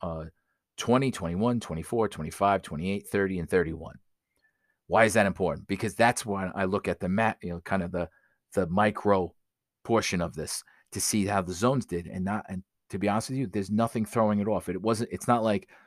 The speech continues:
Zone thirty-one, which is the Hamptons, which is high end, a lot of luxury properties.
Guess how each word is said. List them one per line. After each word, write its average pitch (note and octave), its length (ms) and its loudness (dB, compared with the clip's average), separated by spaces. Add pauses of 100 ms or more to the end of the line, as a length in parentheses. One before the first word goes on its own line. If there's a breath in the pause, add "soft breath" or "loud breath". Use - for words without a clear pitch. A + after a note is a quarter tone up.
(420 soft breath)
Zone A2+ 360 4
thirty-one, G#2+ 600 4
which F#2 160 -4
is F2 100 -8
the F#2 80 -4
Hamptons, E2+ 500 -4
which F#2 160 -10
is F2 100 -12
high G2+ 320 0
end, F2 260 -2
a F2 40 -6
lot F2+ 200 0
of F#2 160 -4 (100)
luxury F#2+ 400 -2
properties. F#2 480 0